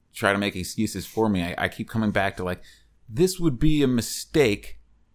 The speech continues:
to ignore this moment as a lesson in maturity. You know? Like, at a crossroads, it's time to step up. And, uh, yeah.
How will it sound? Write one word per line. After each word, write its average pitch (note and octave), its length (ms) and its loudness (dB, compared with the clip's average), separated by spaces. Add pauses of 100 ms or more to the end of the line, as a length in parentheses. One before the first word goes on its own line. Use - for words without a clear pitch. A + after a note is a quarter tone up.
(160)
to C3 160 2
ignore B2 440 6
this A2+ 160 0
moment G#2 380 2
as - 180 0
a G2 60 -2
lesson G#2+ 420 0
in G2 140 0
maturity. D#2+ 580 -4 (540)
You G#2+ 140 2
know? C3 260 2 (460)
Like, F2+ 360 -2 (1400)
at A2+ 140 4
a A#2+ 40 2
crossroads, G2 600 2
it's G2+ 200 -6
time A2 200 0
to G#2 60 -6
step - 280 0
up. F2+ 260 -2 (160)
And, E2+ 320 -8
uh, E2 260 -8 (800)
yeah. B2+ 440 -2